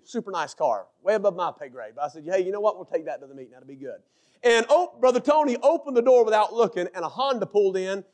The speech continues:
and, I mean, knocked the mirror straight off there and just about impaled him into the side of the vehicle and killed him. I mean, it was unbelievable. He screamed, as, I mean, if you know Brother Tony, uh, he was, he got emotional. <laughs> And, uh, I thought, "Oh, the car," you know?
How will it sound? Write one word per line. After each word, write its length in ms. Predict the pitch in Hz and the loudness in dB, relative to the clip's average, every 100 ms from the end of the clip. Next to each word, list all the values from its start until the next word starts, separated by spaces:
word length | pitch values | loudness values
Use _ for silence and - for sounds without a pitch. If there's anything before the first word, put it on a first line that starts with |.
| _ _ | _ _
and, 120 | 196 175 | 0 2
I 100 | 190 | 2
mean, 280 | 175 156 | 2 0
knocked 360 | 180 254 269 190 | 0 0 0 -2
the 80 | 202 | -4
mirror 320 | 220 190 156 | 0 -2 -2
straight 400 | - - 233 233 | -8 -8 -6 0
off 240 | 220 180 | 2 0
there 140 | 180 170 | -2 -4
and 140 | 165 | -6
just 200 | 180 - | -14 -14
about 260 | 196 202 185 _ | -6 -4 -4 _
impaled 640 | 175 156 _ - 240 180 156 | -20 -20 _ -8 -6 -6 -4
him 220 | 202 180 | -4 -4
into 160 | 202 185 | -10 -14
the 80 | 156 | -8
side 320 | - 196 202 | -4 -2 -4
of 60 | |
the 80 | 170 | -4
vehicle 380 | 180 175 165 139 | -2 -2 -4 -10
and 120 | 143 - | -18 -4
killed 260 | 196 135 | -2 -2
him. 100 | 131 | -10
I 60 | 143 | -12
mean, 160 | 160 | -10
it 80 | 165 | -6
was 120 | 165 | -4
unbelievable. 360 | 196 165 165 - _ _ | -4 -6 -8 -10 _ _
He 140 | 302 | 0
screamed, 600 | 285 - 233 240 262 294 | 0 2 4 4 4 -2
as, 260 | 202 190 - 202 | 0 0 -2 -4
I 80 | 196 | 0
mean, 140 | 196 | 0
if 80 | 185 | 0
you 40 | |
know 140 | 208 208 | -6 -2
Brother 180 | 196 | -2
Tony, 340 | 185 208 208 277 - _ _ | 0 2 2 0 -8 _ _
uh, 260 | 208 214 196 | 4 4 4
he 160 | 214 | 4
was, 260 | 233 190 - _ _ | 2 0 -4 _ _
he 160 | 208 | 0
got 160 | 240 220 | 4 2
emotional. 640 | 202 226 208 233 269 294 | 4 2 2 4 4 2
<laughs> 220 | 269 233 _ _ - | -2 -4 _ _ -2
And, 380 | 220 247 233 226 | 2 4 4 4
uh, 120 | 220 | 4
I 140 | 226 | 2
thought, 260 | 233 240 214 | 2 2 2
"Oh, 180 | 254 254 | 4 2
the 140 | 220 190 | 2 -2
car," 680 | - 311 311 330 370 392 | 2 4 6 6 6 4
you 120 | 294 269 | 0 0
know? 360 | 294 339 359 | 4 4 2